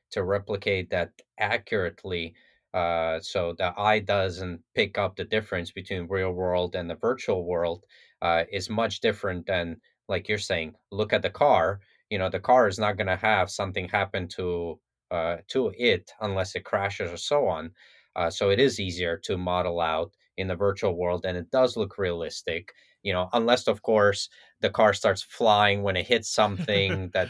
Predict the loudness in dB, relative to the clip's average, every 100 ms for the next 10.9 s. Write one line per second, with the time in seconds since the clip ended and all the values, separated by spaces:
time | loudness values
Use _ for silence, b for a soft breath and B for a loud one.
0 | 0 0 2 -2 0 0 0 2 8 8
1 | 8 2 0 6 6 6 2 -6 -2 0
2 | 2 2 0 -2 -2 2 2 2 0 -2
3 | 0 -2 -2 -8 -8 -10 -12 b b _
4 | -2 2 2 2 2 0 0 -4 0 2
5 | 2 0 -6 B _ -2 0 0 2 0
6 | 2 2 0 2 4 6 6 4 0 0
7 | 0 0 2 2 2 0 -2 -2 0 2
8 | 0 -2 2 2 2 4 4 4 2 -2
9 | B B -2 0 4 6 6 4 4 4
10 | 4 0 2 0 0 -2 -4 -4 -6